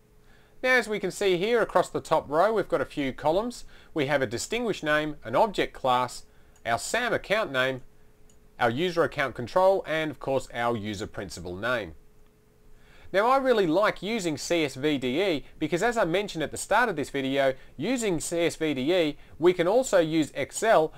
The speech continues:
and it will save us a lot of typing. So for example, if the Simpsons family suddenly found themselves much, much larger,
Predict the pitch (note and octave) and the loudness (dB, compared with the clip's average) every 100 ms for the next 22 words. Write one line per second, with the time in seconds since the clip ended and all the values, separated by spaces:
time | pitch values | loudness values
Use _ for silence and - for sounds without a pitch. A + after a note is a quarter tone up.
0 | - D#3 D#3 D#3 - G3 F#3+ G3 F#3+ F#3 | -8 -2 -2 -2 2 4 4 2 0 0
1 | C#3 A2 - C#3 C#3+ - - - - - | 0 -2 -2 0 0 -2 -10 -12 -20 -20
2 | - - - - - - G#3 G3 C#3 G3+ | -20 -20 -20 -20 -6 0 2 2 2 4
3 | G#3 F3+ E3 D3 - C4+ B3+ F#3 - F#3+ | 4 2 -2 -2 -2 -2 -2 -4 -2 0
4 | A#3+ G#3 D3+ C3+ - - G#3+ A#3+ G#3+ D#3+ | 0 2 0 -2 -10 0 4 4 4 0
5 | F3 E3 C#3+ E3 D3+ G2 A#2+ F#3 - D3 | 0 0 0 2 2 2 -2 -2 -2 -4
6 | B2 C3+ E3 G3 D#3 A#2+ | -4 0 4 4 4 0